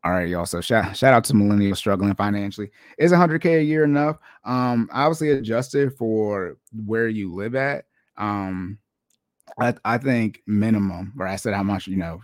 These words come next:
your, your mortgage is if you have a mortgage. But I think personally, if you are, uh, single, right, it's just you taking care of yourself, you need to make,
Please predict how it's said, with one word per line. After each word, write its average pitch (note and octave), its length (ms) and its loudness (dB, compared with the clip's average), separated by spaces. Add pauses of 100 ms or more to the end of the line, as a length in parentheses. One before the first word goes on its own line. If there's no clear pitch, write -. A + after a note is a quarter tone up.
(140)
your, F2+ 220 -6
your G2 200 -4
mortgage G2+ 340 -2
is G2+ 140 -2
if F#2 80 -10
you G2+ 80 -4
have G2 100 -4
a F#2+ 60 -4
mortgage. A2+ 440 -2 (360)
But G#2 80 0
I A2+ 80 2
think A#2+ 240 0
personally, C#3 640 0
if G#2 200 -4
you A2+ 320 0
are, F#2 640 -4
uh, D#2+ 360 -10
single, C#3+ 560 4
right, F2+ 160 0
it's F2+ 100 -6
just A2 320 0
you A2 280 2 (260)
taking G2+ 220 0
care G2+ 200 0
of G2 80 0
yourself, A2 420 -2 (320)
you A2+ 120 2
need A2 220 4
to G#2 120 -4
make, G2+ 380 -2